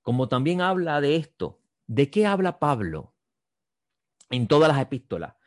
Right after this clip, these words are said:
Claramente está, tiene que leer el capítulo tres para referirse, porque Pablo está hablando, el Mesías viene, el Mesías viene.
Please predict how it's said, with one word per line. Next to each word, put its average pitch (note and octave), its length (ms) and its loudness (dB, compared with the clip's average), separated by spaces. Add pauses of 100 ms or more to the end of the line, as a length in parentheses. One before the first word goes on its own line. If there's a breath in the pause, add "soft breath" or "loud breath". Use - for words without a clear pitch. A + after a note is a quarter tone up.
(200 soft breath)
Claramente E2+ 540 -6
está, G#2 280 -4 (120)
tiene F2+ 180 -4
que - 80 -10
leer F#2+ 140 -4
el F#2 40 -10
capítulo F2 440 -6
tres G2+ 180 -2
para E2+ 180 -6
referirse, F#2+ 540 -8 (340 soft breath)
porque G#2 220 0
Pablo A2 380 2
está G2+ 200 -4
hablando, F2 380 -6
el E2 60 -6
Mesías G2 400 -8
viene, A#2+ 520 -4 (200 soft breath)
el F#2+ 100 -4
Mesías C3+ 560 -6
viene. A#2 480 -10